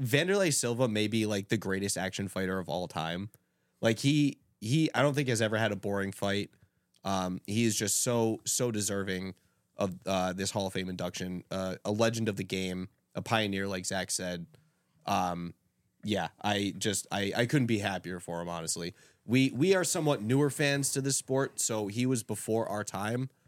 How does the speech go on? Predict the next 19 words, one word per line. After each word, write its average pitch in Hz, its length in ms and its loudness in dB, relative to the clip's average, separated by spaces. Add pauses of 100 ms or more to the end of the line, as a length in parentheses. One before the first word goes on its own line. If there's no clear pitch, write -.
(360)
But 113 280 2
going 131 340 2
back 113 420 0 (480)
and 92 520 -2 (280)
watching 101 560 0
old 98 320 -4
Pride 95 340 -4
fights 110 500 0 (640)
and 98 260 -2 (120)
seeing 123 560 0 (120)
people 113 340 0
like 101 260 0
Wanderlei, 95 720 -2 (280)
like 98 220 0
Shogun, 92 720 -2 (320)
like 95 260 -2
Fedor 98 420 0
Emelianenko, 92 840 -6 (720)
like, 98 240 -2